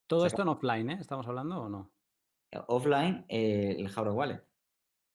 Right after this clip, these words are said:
Speaker 2: Siempre es, el hardware
Speaker 1: Vale.
Speaker 2: wallet, Cold Card Wallet siempre está offline. Te da posibilidad de conectarlo,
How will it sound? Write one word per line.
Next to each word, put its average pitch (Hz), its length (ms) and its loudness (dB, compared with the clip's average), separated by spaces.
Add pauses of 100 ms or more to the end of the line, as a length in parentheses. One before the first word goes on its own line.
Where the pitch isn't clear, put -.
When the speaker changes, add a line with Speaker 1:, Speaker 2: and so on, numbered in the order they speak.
(160)
Speaker 2:
Siempre 123 300 -2
es, - 180 -10
el 104 200 -2
hardware 135 220 0
Speaker 1:
Vale. - 80 -6
Speaker 2:
wallet, 160 180 -2 (260)
Cold 135 180 2
Card 135 140 2
Wallet 156 160 2
siempre 151 300 -2
está 143 360 -4 (640)
offline. 107 540 -4 (200)
Te 110 100 0
da 120 100 2
posibilidad 165 340 2
de 170 100 2
conectarlo, 117 640 -2